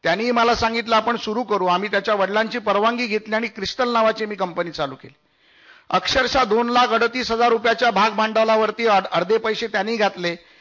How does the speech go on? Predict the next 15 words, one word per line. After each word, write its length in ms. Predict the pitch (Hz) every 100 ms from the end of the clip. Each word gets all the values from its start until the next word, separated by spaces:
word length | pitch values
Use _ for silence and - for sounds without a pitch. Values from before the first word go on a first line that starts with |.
| - -
अर्धे 240 | 151 175 208
पैसे 320 | 208 - 214
मी 100 | 220
कुठून 320 | 202 208 208
तरी 100 | 214
उभे 280 | 202 180 214
केले, 260 | 208 202
मी 160 | 185 220
घातले 340 | 190 175 175
आणि 140 | 185 202
आम्ही 260 | 170 196
ती 60 | 214
company 380 | 185 170 196 196
सुरू 220 | 170 151
केली. 220 | 131 113